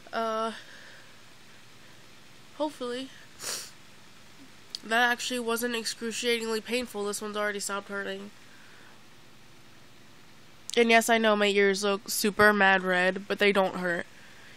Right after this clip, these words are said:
Even, like, it's probably not now, but yeah. If you just touch my ears too hard, they get red, so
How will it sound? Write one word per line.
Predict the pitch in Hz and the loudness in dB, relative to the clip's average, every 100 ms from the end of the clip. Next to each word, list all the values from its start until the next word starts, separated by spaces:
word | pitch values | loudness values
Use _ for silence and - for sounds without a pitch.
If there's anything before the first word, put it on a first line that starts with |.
| - | -2
Even, | 202 202 220 | 0 0 -2
like, | 202 190 185 - - - - - - - - - - - - - - - - - - - | 0 -2 -4 -12 -16 -20 -20 -20 -20 -20 -20 -20 -20 -20 -20 -20 -20 -20 -20 -20 -18 -14
it's | 214 | -4
probably | 226 214 | -2 -2
not | 208 202 202 | -4 -4 -4
now, | 214 202 | -6 -6
but | 202 190 180 | -6 -8 -6
yeah. | 226 208 202 - - - - - - - - - - - - - - - - - - - - | -2 -2 -2 -10 -20 -20 -20 -20 -20 -20 -20 -20 -20 -20 -20 -20 -20 -20 -20 -20 -20 -18 -10
If | 214 | -6
you | 226 | -4
just | 220 - | -4 -4
touch | 220 214 | -2 -2
my | 208 190 | 0 0
ears | 185 185 180 | 0 -4 -4
too | - 185 | -4 -4
hard, | 180 175 170 | -2 -2 -2
they | 180 | -4
get | 175 170 | -4 -4
red, | 160 170 170 | -4 -6 -6
so | - 185 180 185 | -8 -6 -4 -6